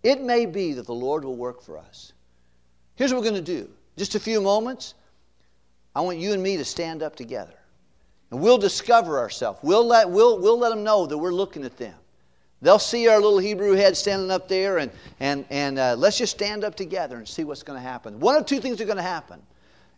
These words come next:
Either they're gonna say, "You stay right there. We'll be up there in just a second." He says, "If they say that, we're probably in a lot of trouble." He said, "We're gonna have to get out of here real quick.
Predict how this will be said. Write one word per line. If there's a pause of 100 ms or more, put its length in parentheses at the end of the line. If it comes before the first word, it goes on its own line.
Either (500)
they're
gonna
say, (240)
"You
stay
right
there.
We'll
be
up
there
in
just
a
second." (800)
He
says,
"If
they
say
that, (180)
we're
probably
in
a
lot
of
trouble." (1120)
He
said,
"We're
gonna
have
to
get
out
of
here
real
quick.